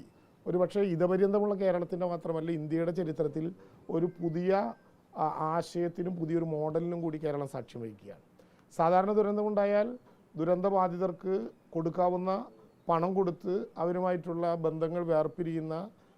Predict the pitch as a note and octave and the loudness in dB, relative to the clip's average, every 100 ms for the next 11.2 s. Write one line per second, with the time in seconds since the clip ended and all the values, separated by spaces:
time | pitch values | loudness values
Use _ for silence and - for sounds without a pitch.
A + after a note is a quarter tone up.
0 | _ G#3 E3+ F#3 A#3 F4+ C4 F3 F3+ F#3 | _ -2 0 0 -4 -8 -2 2 2 2
1 | G3+ G3+ G3 F3+ E3+ D3+ D3 E3 D#3+ F#3 | 0 2 0 2 2 0 -2 -2 0 0
2 | F3+ F#3 F#3 F3 E3 E3+ F3+ F3 D#3 E3+ | 0 -2 -2 0 0 -2 -2 -2 -2 0
3 | E3+ D3+ - C3 C#3 D3 D3+ C#3+ D3 D3 | 0 -2 -2 -4 -4 -4 -6 -4 -4 -4
4 | D3 D#3 D3 C#3+ D#3+ D#3+ D#3 D3 D3+ D3 | -6 -6 -8 -8 -6 -6 -4 -4 -2 -2
5 | D3 D3 C#3+ C3+ C#3+ - - - - - | -2 -6 -8 -8 -8 -10 -18 -20 -20 -4
6 | D#3 E3 E3 D#3 E3 D#3+ D3+ F#3 F3+ D#3+ | 0 0 2 0 0 -2 -4 -4 -4 -2
7 | D#3+ D#3+ F3 E3 C#3+ C#3+ C#3+ C#3+ C#3+ C3+ | -2 -4 -6 -4 -4 -6 -8 -8 -8 -8
8 | A#2+ A#2 B2 F3 - _ _ _ F3+ - | -8 -12 -12 -14 -16 _ _ _ -6 0
9 | A#3+ B4+ - _ - E3 F3 A3+ A#3 A#3+ | 0 0 -8 _ -6 -2 2 4 4 2
10 | A#3 G#3+ G3 F#3 F3+ F3+ E3 F3 C#3+ D3 | 2 0 0 -2 0 0 0 -4 -2 -4
11 | E3 | -4